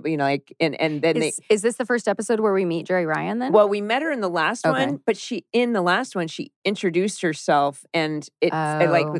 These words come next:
Speaker 1: instead of, instead of actually showing that they already had a, I thought maybe if they'd had a longer relationship, it could have been a little bit more understandable. But, but when she says, you know, she says that she's not gonna come home, you know, he,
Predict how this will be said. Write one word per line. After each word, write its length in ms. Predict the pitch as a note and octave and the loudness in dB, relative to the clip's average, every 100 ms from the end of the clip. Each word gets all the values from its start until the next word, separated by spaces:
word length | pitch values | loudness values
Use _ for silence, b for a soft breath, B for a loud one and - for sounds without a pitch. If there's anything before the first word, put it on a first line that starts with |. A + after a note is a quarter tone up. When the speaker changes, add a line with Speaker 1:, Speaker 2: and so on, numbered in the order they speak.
| - | -4
Speaker 1:
instead 340 | F3 - E3+ | -6 -2 0
of, 180 | E3 D3+ - | 0 -2 -6
instead 400 | D#3 - G3+ F3 | -6 -4 -2 0
of 80 | D#3+ | 2
actually 300 | E3 - C#3+ | 0 -2 -8
showing 300 | - E3 D#3 | -4 -4 -4
that 120 | C#3+ | -2
they 80 | D3+ | -2
already 200 | D3 D#3 | 0 0
had 120 | D3 | 0
a, 80 | C#3 | 0
I 100 | D#3 | -2
thought 300 | D3+ E3 - _ _ | 0 0 0 _ _
maybe 200 | C4 - | -4 2
if 100 | G#4 | 2
they'd 160 | A3+ F#3 | 2 0
had 160 | E3+ | 2
a 60 | E3 | 2
longer 520 | D3 D3 E3+ E3+ E3 | 2 0 0 0 -2
relationship, 640 | D3 D3 D3 - E3+ E3 C3 | 0 -2 -2 -6 -4 -4 -2
it 140 | C3+ | -4
could 100 | D3+ | -4
have 140 | C#3 | -4
been 140 | C3+ C#3 | -2 -2
a 80 | C3+ | -2
little 180 | C3+ C3+ | -2 -2
bit 200 | B2 - | -4 -2
more 280 | C3+ C3 C3+ b b b - | -2 -2 -6 b b b -4
understandable. 800 | D3+ F#3 - B2+ C3+ B2+ D3 D3+ | -4 -4 -4 -2 -2 0 0 2
But, 180 | D3 - _ _ - | 0 -2 _ _ -2
but 100 | F3+ | 2
when 120 | G#3+ | 2
she 160 | G#3 G#3 | 0 -6
says, 560 | - A3 G3 F#3+ - - _ _ _ _ _ A3 | 0 2 4 2 -4 -20 _ _ _ _ _ 0
you 80 | |
know, 240 | G3 D3+ - _ _ - | 2 2 -2 _ _ -14
she 160 | - | -8
says 280 | F3+ G3+ F#3 | -2 2 2
that 160 | F3+ - | -2 -10
she's 160 | E3+ | -6
not 160 | F3+ F#3 | -4 -2
gonna 140 | F3 | -4
come 220 | F3 F3+ E3 | -6 -6 -2
home, 500 | G3 G#3 F3+ E3 - | 0 2 0 -2 -4
you 120 | F3 | -2
know, 160 | D#3 D#3 | 0 -2
he, 480 | - G3 G3 G3 | -4 -4 -4 -4